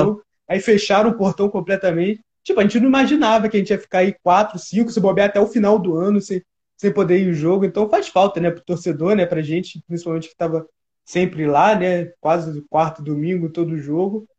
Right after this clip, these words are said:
Realmente faz a falta e a gente vai, a gente tá tendo que se adaptar, né? Agora pelo menos os,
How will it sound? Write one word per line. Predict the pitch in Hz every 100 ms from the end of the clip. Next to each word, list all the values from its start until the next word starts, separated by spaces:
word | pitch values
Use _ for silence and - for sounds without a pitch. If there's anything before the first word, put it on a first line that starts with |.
| _ -
Realmente | 190 208 202
faz | 208 208
a | 233
falta | 226 - 170 196 233 262
e | 233 254
a | 311
gente | 262 262 -
vai, | 294 285 _
a | 208
gente | 208
tá | 247
tendo | 240 262
que |
se | -
adaptar, | 269 277 - 226 220
né? | 196
Agora | 170 170 180
pelo | 185 180
menos | 185 175
os, | 180 160